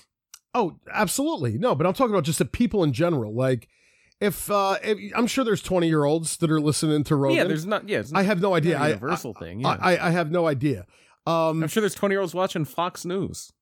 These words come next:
Speaker 1: Sure.
Speaker 2: And, and that's
Speaker 1: Right.
Speaker 2: just very old.
Speaker 1: Yeah, that, those young Republicans. Um,
Speaker 2: Or M S N B C or any of the news stations. They,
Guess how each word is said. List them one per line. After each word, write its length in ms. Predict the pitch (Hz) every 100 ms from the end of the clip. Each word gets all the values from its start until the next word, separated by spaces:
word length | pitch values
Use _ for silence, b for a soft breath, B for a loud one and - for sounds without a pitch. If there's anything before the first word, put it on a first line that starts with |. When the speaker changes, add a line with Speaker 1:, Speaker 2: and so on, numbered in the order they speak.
| _ _ -
Speaker 1:
Sure. 220 | - 143
Speaker 2:
And, 80 | 131
and 120 | 135
that's 160 | 147 160
Speaker 1:
Right. 120 | 147
Speaker 2:
just 100 | 113
very 260 | 131 175 90
old. 120 | 175
Speaker 1:
Yeah, 220 | 180 135
that, 360 | 123 135 135 139
those 340 | 143 135 113
young 200 | 139 147
Republicans. 720 | 139 131 156 143 113 95 98 - B B B
Um, 640 | 160 165 160 160 156 156 156
Speaker 2:
Or 80 |
M 100 | 180
S 160 | 196 190
N 80 | 180
B 80 | 160
C 180 | 254
or 80 | 180
any 140 | 143 165
of 80 |
the 120 | 110 101
news 400 | 110 131 107 101
stations. 480 | 76 - - 69
They, 220 | 117 98